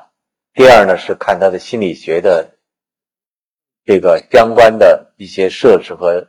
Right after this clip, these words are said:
和一些工作。那么从我自己走过的世界五大洲啊，这么多国家的情况来看，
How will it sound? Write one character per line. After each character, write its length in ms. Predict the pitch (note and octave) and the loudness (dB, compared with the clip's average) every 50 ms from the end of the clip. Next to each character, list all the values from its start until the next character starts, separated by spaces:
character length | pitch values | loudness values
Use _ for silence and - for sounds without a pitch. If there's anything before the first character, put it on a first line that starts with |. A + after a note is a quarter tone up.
| _ _ | _ _
和 160 | _ - F#2 | _ -4 -4
一 140 | F#2 F#2 F2+ | -2 -4 -6
些 240 | - - F2+ F2 F2 | -10 -8 -6 -6 -6
工 340 | - - A#2+ A#2 A#2 A#2+ A#2+ | -4 -2 -2 -2 -2 -4 -2
作。 360 | C3 A2 F2+ D2+ - _ _ _ _ _ _ _ _ _ _ _ _ _ _ _ _ _ _ _ _ _ _ _ _ _ _ _ _ _ _ _ _ _ _ | 0 0 0 -2 -4 _ _ _ _ _ _ _ _ _ _ _ _ _ _ _ _ _ _ _ _ _ _ _ _ _ _ _ _ _ _ _ _ _ _
那 160 | - C3+ D3 C#3+ | -4 0 2 4
么 240 | C#3+ C#3 C3+ C3+ | 4 4 4 4
从 280 | C3 - - - E3+ F#3 | 2 -2 -2 0 2 4
我 160 | E3 C3 A2+ | 4 4 2
自 200 | G#2+ - - D#3+ | 2 0 -6 -6
己 180 | B2+ A#2 A#2+ B2+ | -4 -2 -4 -4
走 300 | A#2+ - A2 F2 F2 E2 | -2 0 0 0 0 0
过 220 | - C3+ B2+ A#2 | 2 4 4 4
的 380 | G#2 G2+ F#2 F2 - - _ _ _ _ _ _ _ _ _ _ _ _ _ _ _ _ | 6 4 2 2 0 -6 _ _ _ _ _ _ _ _ _ _ _ _ _ _ _ _
世 300 | _ - - - D3+ C3 | _ -14 -4 -2 -2 0
界 220 | B2 C#3 C3 A#2 A2+ | 2 4 4 4 4
五 240 | G2+ F#2 E2 F2 | 2 0 -4 -4
大 240 | F#2 - C3+ B2+ A2 G2 | 0 2 4 4 4 2
洲 420 | G2+ B2+ C3+ C#3+ D3 - _ _ _ _ _ - | 2 2 2 2 2 -2 _ _ _ _ _ -8
啊， 520 | G2+ F#2+ F2+ E2+ D#2 D2+ C#2 - _ _ _ _ _ _ _ _ _ _ _ _ _ _ _ - | -4 -4 -2 -2 -4 -6 -10 -14 _ _ _ _ _ _ _ _ _ _ _ _ _ _ _ -2
这 120 | - D#3+ | 0 0
么 120 | C#3+ B2+ | 0 2
多 140 | A#2+ B2+ B2 - | 2 0 0 0
国 200 | - G#2 G#2 A2 | 2 0 0 2
家 220 | A#2+ B2 A#2 A#2+ | 4 4 4 4
的 260 | A#2 G#2 F#2 - _ _ _ _ _ _ _ _ _ | 4 2 0 0 _ _ _ _ _ _ _ _ _
情 240 | - - G2+ G#2 A2 | -16 -12 -12 -8 -2
况 180 | C3+ A#2+ G#2 | 0 0 0
来 160 | F2+ F2 F2 | 0 0 -2
看， 460 | F2+ - - - A#2 F#2 - - _ | -4 -6 -6 -4 -2 -2 -4 -6 _